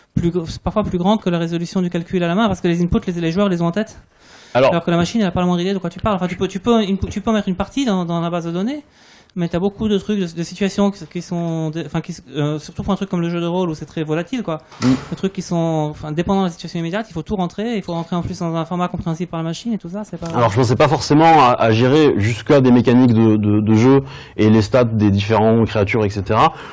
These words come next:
Speaker 2: Je pensais tout simplement au calcul de jet de dés. Compter, euh, sur un jet de dés, euh, le nombre de succès et avoir la valeur de, de la somme de dix dés, euh, un ordinateur il sait faire ça facilement.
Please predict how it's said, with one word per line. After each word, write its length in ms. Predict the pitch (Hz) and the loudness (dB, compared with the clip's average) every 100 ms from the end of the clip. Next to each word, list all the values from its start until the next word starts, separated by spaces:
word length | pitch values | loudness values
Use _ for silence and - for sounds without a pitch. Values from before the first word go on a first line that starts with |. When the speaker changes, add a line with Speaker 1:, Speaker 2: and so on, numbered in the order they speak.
| - | -10
Speaker 2:
Je 60 | - | 0
pensais 200 | 127 131 | 4 4
tout 120 | 139 | 6
simplement 340 | 143 156 156 156 | 6 6 6 6
au 40 | |
calcul 300 | 143 135 147 | 6 6 6
de 80 | 131 | 6
jet 120 | 135 | 6
de 60 | 127 | 6
dés. 180 | 113 - - _ _ _ - - - _ - | 4 2 -14 _ _ _ -20 -20 -20 _ 0
Compter, 400 | 123 113 156 165 | 2 6 8 8
euh, 220 | 147 127 | 6 4
sur 160 | 110 123 | 2 2
un 100 | 123 | 4
jet 140 | 120 | 4
de 40 | 127 | 4
dés, 240 | 131 151 | 6 6
euh, 160 | 147 117 | 8 8
le 80 | 117 | 8
nombre 200 | 131 131 | 8 6
de 100 | 120 | 4
succès 520 | 135 131 147 143 147 127 - | 2 2 4 6 6 2 -2
et 120 | 107 | 4
avoir 180 | 107 120 | 4 6
la 100 | 127 | 4
valeur 340 | 120 123 143 127 | 6 6 6 4
de, 500 | 107 110 113 110 104 | 4 4 6 6 4
de 480 | 104 101 98 98 101 - - | 4 4 4 2 -2 -10 -2
la 80 | 110 | 2
somme 240 | 143 139 | 4 6
de 60 | 117 | 6
dix 180 | 110 123 | 4 6
dés, 240 | 135 185 - _ - _ - - | 6 6 0 _ -20 _ -20 -6
euh, 220 | - 104 104 | 2 4 4
un 200 | 80 117 | 4 4
ordinateur 420 | 117 117 127 139 | 4 4 4 2
il 60 | |
sait 120 | 110 120 | 2 -2
faire 140 | 120 | -2
ça 120 | 131 | -2
facilement. 380 | 117 104 120 113 | -2 2 4 4